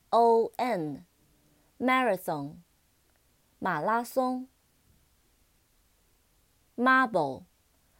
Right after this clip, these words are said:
M A R B L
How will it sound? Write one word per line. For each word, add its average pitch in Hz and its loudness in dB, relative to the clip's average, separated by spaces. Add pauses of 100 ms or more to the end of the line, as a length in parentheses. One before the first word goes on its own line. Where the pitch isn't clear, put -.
(280)
M 262 0
A 240 4
R 214 0 (320)
B 220 -2 (100)
L 220 4